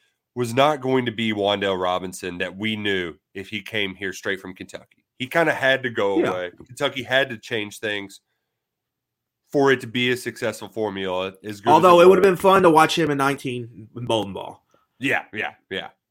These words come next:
Speaker 1: Um, man, them two doing read option, that could have been great.
Speaker 2: That would've been
Speaker 1: But
Speaker 2: fun.
Speaker 1: here's the thing with Liam Cohen, too. You mentioned the way things will, like, they're gonna have to throw it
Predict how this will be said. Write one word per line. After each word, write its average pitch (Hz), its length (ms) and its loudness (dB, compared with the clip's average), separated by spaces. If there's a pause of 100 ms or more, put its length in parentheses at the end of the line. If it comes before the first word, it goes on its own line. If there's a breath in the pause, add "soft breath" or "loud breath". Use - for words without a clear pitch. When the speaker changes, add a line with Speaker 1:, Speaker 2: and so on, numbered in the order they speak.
(120)
Speaker 1:
Um, 90 440 -4 (380)
man, 101 240 -8
them 107 160 -14
two 107 180 -8
doing 98 220 -10
read 95 180 -6
option, 90 380 -6
that 87 140 -14
could - 80 -14
have 80 80 -16
been 80 120 -18
great. 80 180 -16
Speaker 2:
That 123 160 -4
would've 135 140 0
been 120 100 -2
Speaker 1:
But 180 200 8
Speaker 2:
fun. - 60 -10 (2000)
Speaker 1:
here's 269 220 -6
the 233 80 -10
thing 185 200 -4
with 143 120 -4
Liam 127 240 -4
Cohen, 95 280 -4
too. - 220 -16
You 110 160 -10
mentioned 165 440 -2
the 123 60 0
way 113 540 -2 (160)
things 101 320 -8
will, 107 120 -8
like, - 200 -14
they're 123 140 0
gonna 123 180 -4
have 107 200 -6
to 107 80 -12
throw 85 240 -10
it 80 60 -20